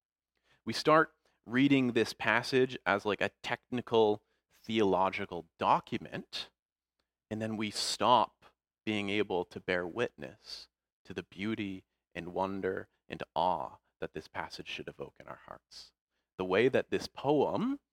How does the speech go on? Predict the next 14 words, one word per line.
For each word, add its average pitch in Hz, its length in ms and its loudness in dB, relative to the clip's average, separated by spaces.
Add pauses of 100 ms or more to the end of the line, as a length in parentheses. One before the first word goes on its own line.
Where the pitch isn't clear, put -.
(400)
is 110 160 -2
a 101 100 -2
piece - 280 -10
of 110 160 -4
art - 460 -8 (640)
that 90 120 -4
is 95 140 -6
a 87 140 -8 (180)
gift - 460 -14 (300)
to 80 200 -12
our - 60 -18
churches. - 640 -14 (160)
Yes? - 400 -16 (1800)
Lynn 147 500 4